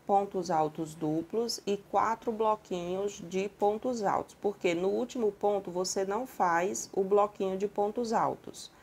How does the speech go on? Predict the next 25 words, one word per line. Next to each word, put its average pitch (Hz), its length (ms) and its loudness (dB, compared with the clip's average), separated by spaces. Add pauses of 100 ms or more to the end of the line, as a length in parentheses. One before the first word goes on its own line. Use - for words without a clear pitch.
(320)
Vamos 196 240 0
conferir 196 560 -2
os 202 120 -2
pontos, 135 680 -6
um, 208 340 -4
dois, 175 460 0
três, 156 440 -4
quatro 220 560 -2
e 262 100 -2
cinco. - 480 -6 (1500)
Faço 196 400 4
aqui 165 300 -2
duas 220 460 0
correntes, 170 1080 -4 (220)
uma, 180 600 -4 (240)
duas, 170 680 0
venho 175 360 2
no 170 140 -2
próximo 208 600 0
leque 170 520 0
e 196 120 -4
faço 190 460 0
um 196 60 -6
ponto 196 340 -2
baixo. - 520 0